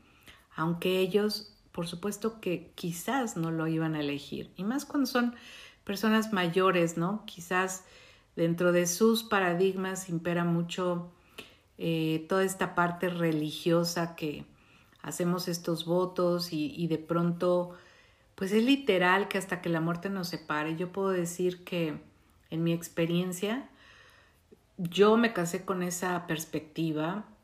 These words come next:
y yo sentí cuando mi ex marido murió que literalmente algo de mí se despegaba, se despegaba devolviéndome parte de mi energía, parte de,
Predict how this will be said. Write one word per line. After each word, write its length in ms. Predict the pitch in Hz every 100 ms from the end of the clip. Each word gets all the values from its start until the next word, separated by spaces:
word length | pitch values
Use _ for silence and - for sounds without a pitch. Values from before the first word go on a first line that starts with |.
| _ _
y 500 | - 175 160 156 160 160
yo 160 | 196
sentí 460 | 220 254 247 285 311
cuando 360 | 254 220 185
mi 360 | 170 165 165 165
ex 200 | 185 -
marido 340 | 190 175 175
murió 560 | 170 156 151 156 247 - _ _ _ _ _ _ _ _
que 120 | -
literalmente 800 | 190 190 196 233 320 359 370 349
algo 180 | 277 277
de 120 | 269
mí 160 | 233 240
se 160 | 240 233
despegaba, 960 | 202 - 185 190 196 190 202 294 - - _ _ _ _
se 240 | - 170
despegaba 600 | 170 170 - 180 180 190 208
devolviéndome 800 | 190 170 170 170 175 180 180
parte 440 | 175 - 165 - 196
de 40 |
mi 160 | 190 170
energía, 720 | 151 151 151 - 156 170 175
parte 360 | 160 156 - 175
de, 300 | 170 -